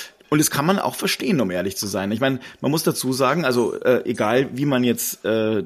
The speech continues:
dem Herrn Musk gegenüberstehen mag und wie er sich auch manchmal geriert, aber eine Sache, die ich persönlich, äh, auf jeden Fall gut finde und die man auch positiv anrechnen darf,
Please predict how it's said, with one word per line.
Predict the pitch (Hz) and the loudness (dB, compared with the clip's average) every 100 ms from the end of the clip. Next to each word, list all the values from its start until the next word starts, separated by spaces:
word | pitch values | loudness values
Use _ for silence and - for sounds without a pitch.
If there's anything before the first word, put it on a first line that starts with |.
| - | -4
dem | 101 113 | 0 2
Herrn | 110 107 107 | 2 4 2
Musk | 110 - | 2 -2
gegenüberstehen | 117 101 87 107 113 127 135 | -4 -2 -2 -2 -2 -2 0
mag | 127 131 127 | 2 0 0
und | 117 107 | 0 2
wie | 113 | 2
er | 110 | 0
sich | 113 113 | -2 -4
auch | 107 | -4
manchmal | 110 110 104 | -2 -2 -2
geriert, | 104 101 104 143 - - | -2 0 0 0 -2 0
aber | 101 92 117 185 - - | 2 4 4 2 0 -4
eine | 113 120 123 | 2 4 4
Sache, | 104 95 101 139 190 - | 4 0 0 -2 -4 -4
die | 123 120 | -4 -2
ich | 117 - - | -6 -8 -8
persönlich, | 117 98 104 104 107 - - | -6 -2 0 0 -2 -6 -2
äh, | 104 104 101 - - | 0 0 -4 -10 -12
auf | - - | -8 -2
jeden | 120 160 | 0 2
Fall | 117 | 0
gut | 95 - | -2 -4
finde | 120 - | -4 -2
und | 95 117 | -4 -2
die | 113 | -2
man | 107 104 | -2 -2
auch | - 101 - | -2 -4 -8
positiv | - 113 107 104 - | -6 -4 -4 -8 -8
anrechnen | 101 107 110 _ - - - 110 113 135 127 | -2 -2 -4 _ -20 -20 -4 -2 -2 0 2
darf, | 110 113 180 - | 2 2 0 -6